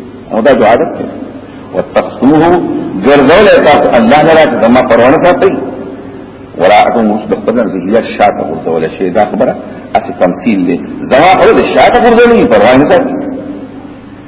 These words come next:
ان ربی بما تعملون محیط، زما رب تاسو په عملونو احاطه کوونکی، تهدید عظیم۔ زما رب تاسو په عمل، په اعمال باندې احاطه کوونکی دی۔ نو ما ته بدل بدل کړه۔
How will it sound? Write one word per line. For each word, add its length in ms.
ان 200
ربی 540
بما 180
تعملون 400
محیط، 300
زما 160
رب 340
تاسو 220
په 60
عملونو 260
احاطه 480
کوونکی، 420
تهدید 400
عظیم۔ 480
زما 460
رب 360
تاسو 420
په 280
عمل، 280
په 60
اعمال 420
باندې 220
احاطه 200
کوونکی 320
دی۔ 120
نو 300
ما 100
ته 80
بدل 360
بدل 120
کړه۔ 280